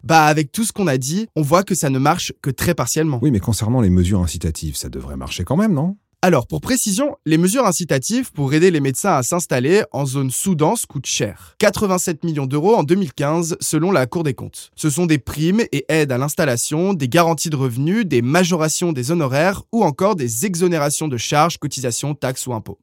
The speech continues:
Speaker 1: Sauf que selon la Cour des comptes et de nombreuses études, elles sont très peu lisibles et peu efficaces. Et cela peut se voir très facilement.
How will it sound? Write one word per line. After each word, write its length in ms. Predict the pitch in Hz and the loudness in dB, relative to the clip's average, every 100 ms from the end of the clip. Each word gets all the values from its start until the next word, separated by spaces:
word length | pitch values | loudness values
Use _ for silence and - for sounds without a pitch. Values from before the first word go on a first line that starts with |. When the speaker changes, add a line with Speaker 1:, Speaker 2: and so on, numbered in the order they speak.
| _ | _
Speaker 1:
Sauf 260 | - 226 226 | 0 0 4
que 140 | 180 | 2
selon 360 | 156 208 220 240 | 2 2 2 4
la 140 | 156 | 2
Cour 180 | - 214 | 0 -2
des 120 | 143 | -2
comptes 380 | - 190 233 - | -2 -4 -4 -6
et 80 | 135 | -6
de 140 | 143 143 | -2 2
nombreuses 500 | 175 202 170 156 127 | 2 2 2 0 -2
études, 380 | 120 226 214 151 | -4 -2 -2 -2
elles 140 | 147 | -2
sont 260 | - 220 226 | -2 -4 -4
très 220 | - 175 | -2 -2
peu 120 | 147 | 0
lisibles 500 | 139 151 202 226 185 - | -2 0 0 0 -4 -4
et 80 | 131 | -6
peu 160 | 120 190 | 0 0
efficaces. 680 | - 127 113 107 - - - | 0 -6 -8 -8 -10 -12 -4
Et 120 | 143 | -4
cela 260 | 143 175 254 | 0 2 2
peut 140 | 170 | 0
se 100 | 143 | -2
voir 340 | 135 160 214 - - | 0 2 2 0 -6
très 180 | 190 165 | -4 -2
facilement. 480 | 131 - 214 214 | -2 -2 -2 -2